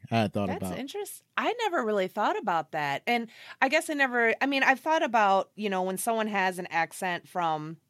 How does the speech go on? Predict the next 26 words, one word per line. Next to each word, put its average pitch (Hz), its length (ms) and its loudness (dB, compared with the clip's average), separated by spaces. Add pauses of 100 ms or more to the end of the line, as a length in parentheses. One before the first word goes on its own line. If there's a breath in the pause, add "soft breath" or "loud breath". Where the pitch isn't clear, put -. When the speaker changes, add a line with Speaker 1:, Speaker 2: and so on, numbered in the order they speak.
(100)
Speaker 2:
you 175 120 -6
know, 151 340 -4 (240)
one 170 680 -2 (240)
part 170 200 -2
of 160 40 -8
the 160 80 -6
world 143 420 -4
and 160 120 -8
then 156 100 -8
they 156 120 -6
speak 165 300 -8
in 165 80 -8
another 156 320 -4
language, 151 460 -6
like, 139 180 -6
yeah, 147 160 0
how 160 240 2
that, 156 300 2 (1160 soft breath)
how 190 240 0
their 185 280 4
natural 185 400 0
accent 165 380 0
affects 151 340 -4
how 151 120 -6
they 147 120 -6
speak 151 440 -10